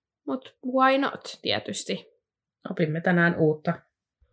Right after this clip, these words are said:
Speaker 1: Hagrid kertoo, että pihvi auttaa kirvelyyn. Herpa kysyy, kertooko Hagrid nyt,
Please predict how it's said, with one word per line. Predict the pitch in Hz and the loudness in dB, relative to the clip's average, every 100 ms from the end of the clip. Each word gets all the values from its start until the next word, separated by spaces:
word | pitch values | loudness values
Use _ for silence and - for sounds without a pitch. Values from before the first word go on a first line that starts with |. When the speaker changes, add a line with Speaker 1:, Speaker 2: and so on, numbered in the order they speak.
| _ _ _ - - | _ _ _ -20 -4
Speaker 1:
Hagrid | 233 233 254 - | -2 2 2 4
kertoo, | 214 208 196 | 2 2 2
että | 190 190 | 0 0
pihvi | 190 202 196 - | 0 0 0 -2
auttaa | 180 180 - - | -2 -2 -2 -2
kirvelyyn. | - 233 220 185 180 170 165 175 175 - _ _ - | 0 0 0 0 4 6 6 2 -4 -20 _ _ -2
Herpa | 208 208 196 | -2 0 0
kysyy, | 196 190 190 180 180 | 2 0 2 2 0
kertooko | 185 175 175 175 170 | 0 0 0 -2 0
Hagrid | 180 180 185 170 170 | 0 0 0 -4 0
nyt, | 170 | -2